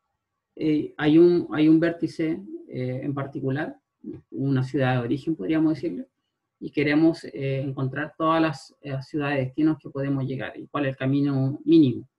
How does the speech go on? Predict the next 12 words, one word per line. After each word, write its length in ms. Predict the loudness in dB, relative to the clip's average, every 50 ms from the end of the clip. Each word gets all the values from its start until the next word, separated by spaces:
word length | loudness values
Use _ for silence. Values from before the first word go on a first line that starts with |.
| _ _ _ -18
ya, 260 | -12 -10 -8 -8 -8
para 200 | -8 -8 -8 -6
llegar 200 | -6 -6 -6 -8
a 40 | -10
eso, 200 | -14 _ _ _ _ _ _ _ _ _ _ _ _ _ -16
en 340 | -10 -6 -2 -2 0 0
cuanto 240 | 2 2 0 2 2
a 40 | 2
distancia, 480 | 0 0 0 0 -4 -4 -4 -6 -12 -16
¿ya? 220 | -14 -14 -14 -16 _ _ _ _ _ _ _ _ _ _ _ _ _ _ -20 -20 -20 _ _ _ _ _ _ _ _ _ _ _ _ -8
Eh, 480 | -4 -2 0 0 0 0 -2 -4 -4 -4
ok. 160 | -2 0 0